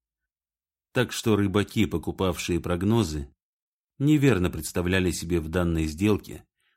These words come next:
причинно-следственные связи. Тем, кто называл прорицание надувательством, ясновидящая хладнокровно отвечала следующее:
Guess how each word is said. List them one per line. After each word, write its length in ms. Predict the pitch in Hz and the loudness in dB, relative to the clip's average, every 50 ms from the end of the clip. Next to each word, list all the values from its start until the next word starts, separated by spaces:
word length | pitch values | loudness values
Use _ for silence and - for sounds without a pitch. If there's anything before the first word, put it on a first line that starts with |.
| _ - | _ -8
причинно-следственные 1200 | - 87 85 73 - - 101 98 92 87 87 - - 87 87 87 85 - - 90 85 82 82 80 | -4 -4 -4 -4 -2 -2 0 2 2 0 0 -2 -4 -2 -2 -2 -4 -4 -4 -2 0 0 0 -2
связи. 540 | - - 87 90 85 80 76 69 73 71 - _ _ _ _ _ _ _ _ _ _ _ _ _ _ _ _ _ _ _ | -4 -2 0 0 0 0 0 -4 -8 -10 -12 _ _ _ _ _ _ _ _ _ _ _ _ _ _ _ _ _ _ _
Тем, 280 | - - 110 104 92 | 0 2 2 2 2
кто 180 | 85 - - 85 | 0 -4 -2 -2
называл 500 | 82 80 76 76 82 82 90 87 82 76 | 0 0 0 -2 0 2 2 2 0 0
прорицание 960 | - 80 82 80 78 80 78 - - 87 87 85 85 82 78 76 73 71 - _ - | -2 -2 -2 -2 -2 -2 -4 -4 -2 -2 0 0 0 0 0 -2 -4 -4 -8 _ -6
надувательством, 1000 | 82 85 78 76 80 73 92 98 95 - 85 78 69 - - - 55 55 - - _ _ _ _ _ _ _ _ _ _ _ _ _ | -6 -4 -4 -4 -4 -2 -2 -2 -2 -4 -6 -8 -8 -10 -12 -12 -14 -14 -14 -20 _ _ _ _ _ _ _ _ _ _ _ _ _
ясновидящая 840 | - 98 113 143 135 - 139 135 135 156 127 127 120 - - 127 123 | -6 -2 -2 -2 0 0 0 0 0 0 0 -2 -4 0 0 0 0
хладнокровно 800 | 110 - 113 104 87 87 87 82 - - 98 110 107 107 107 101 | 2 2 0 0 2 2 0 0 0 0 0 0 2 2 0 0
отвечала 580 | - - - - 87 78 - - 82 82 85 | -2 -6 -8 -8 -8 -6 -6 -4 -4 -4 -4
следующее: 840 | 82 - - 85 85 80 76 82 76 73 - - - - - - - | -6 -6 -6 -6 -6 -4 -4 -4 -6 -6 -8 -12 -14 -14 -16 -16 -20